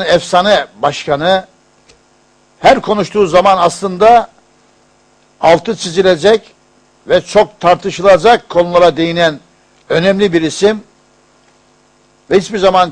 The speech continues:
kibirli olmadı, hiçbir zaman kaprisli olmadı. Hep içimizden birisi oldu ve onu Türk futbolu çok sevdi,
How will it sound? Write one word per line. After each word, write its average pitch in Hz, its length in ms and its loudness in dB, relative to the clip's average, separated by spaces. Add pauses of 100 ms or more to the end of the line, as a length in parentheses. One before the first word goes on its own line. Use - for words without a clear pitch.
kibirli 175 340 0
olmadı, 165 580 2
hiçbir 156 240 -14
zaman 165 280 -2
kaprisli 160 500 -4
olmadı. 151 560 -2 (680)
Hep 180 200 0
içimizden 170 540 -6
birisi 160 260 -6
oldu 156 500 0 (720)
ve 165 80 4
onu 175 420 2 (100)
Türk - 200 -4
futbolu 170 640 -2 (600)
çok 196 200 -2
sevdi, 165 520 -4